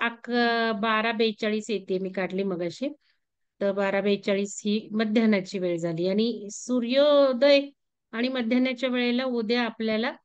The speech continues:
उजव्या कुशीवर झोपायचंय. उजवी कुशी म्हणजे डावी नाकपुडी, चंद्र नाडी सुरू होईल.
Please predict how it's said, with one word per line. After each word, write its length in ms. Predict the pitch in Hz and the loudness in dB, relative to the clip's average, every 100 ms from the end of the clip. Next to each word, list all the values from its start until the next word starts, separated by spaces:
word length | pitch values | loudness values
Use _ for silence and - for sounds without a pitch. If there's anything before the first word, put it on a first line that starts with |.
| _ _ _ _ | _ _ _ _
उजव्या 440 | 220 247 214 294 320 | -2 0 2 0 0
कुशीवर 480 | 302 247 220 220 | -4 -6 -2 0
झोपायचंय. 680 | 202 190 185 185 156 - 151 - _ | 0 -2 -2 -4 -6 -6 -12 -14 _
उजवी 400 | 180 185 196 247 | -10 -6 -2 -2
कुशी 500 | 247 247 240 302 392 | 0 -2 -2 -4 -4
म्हणजे 260 | 269 233 262 | -2 0 0
डावी 440 | 214 208 196 226 | 2 2 2 2
नाकपुडी, 500 | 214 196 - 196 190 | 0 -2 -6 -6 -2
चंद्र 480 | 254 247 262 277 220 | 0 2 6 6 4
नाडी 320 | 240 226 233 | -2 0 -2
सुरू 260 | 240 240 208 | -2 0 0
होईल. 260 | 180 160 | -2 -4